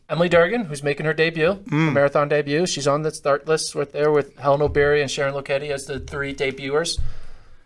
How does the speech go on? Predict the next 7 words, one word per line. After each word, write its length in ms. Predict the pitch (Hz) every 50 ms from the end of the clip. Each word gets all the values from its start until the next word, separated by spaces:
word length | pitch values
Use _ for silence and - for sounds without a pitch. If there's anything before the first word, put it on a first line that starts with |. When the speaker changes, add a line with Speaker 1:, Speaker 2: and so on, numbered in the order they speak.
| - - - _ _ _ _ _ _ _ _ _ _
Speaker 1:
Apparently, 480 | - 175 202 220 214 190 170 147 143 139
Speaker 2:
Debutantes. 320 | 135 123 - - - - - _ _
Speaker 1:
this 160 | 156 156 -
person 640 | - - 190 190 185 - 156 131 120 - - _ _ _ _ _ _ _ -
is 120 | 139 123
extremely 420 | 147 - - - 202 190 180 175 160
fit. 420 | - - 233 220 160 - - _